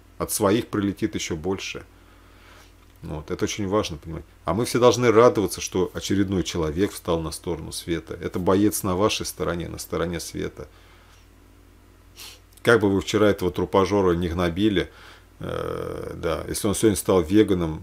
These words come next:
мы радуемся, он встал, и ты обнялся с ним, уже с ним стоишь в одной шеренге, защищая животных. Неважно, сколько он до этого и кого убил. Мы все были, как Павел писал, грешниками. Я первый из них, как он писал.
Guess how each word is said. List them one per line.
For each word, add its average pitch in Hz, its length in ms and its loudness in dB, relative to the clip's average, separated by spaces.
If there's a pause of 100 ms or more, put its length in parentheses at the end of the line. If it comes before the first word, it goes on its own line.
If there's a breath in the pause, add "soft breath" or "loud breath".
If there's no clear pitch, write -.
(160)
мы 92 160 0
радуемся, 92 480 0
он 78 80 -4
встал, 104 360 2
и 80 60 -4
ты 82 100 -2
обнялся 90 460 -2
с - 140 -10
ним, 78 220 -8
уже 85 200 0
с - 120 -8
ним 98 160 -2
стоишь 82 480 -4 (420 loud breath)
в 85 80 -4
одной 82 240 -2
шеренге, 92 680 4 (320 loud breath)
защищая 78 800 0
животных. 87 580 -2 (800)
Неважно, 98 420 4
сколько - 380 -6
он 80 120 -6
до 92 80 2
этого 87 340 0
и 80 40 -8
кого 85 280 -2
убил. 78 380 -8
Мы 90 120 -4
все 95 200 -2
были, 78 200 -6
как - 220 -10
Павел 87 220 0
писал, 82 340 -6
грешниками. 80 720 -8 (920)
Я 82 180 0
первый 80 420 -4
из 76 100 -12
них, 76 320 -10
как - 200 -18
он 80 100 -14
писал. 80 400 -12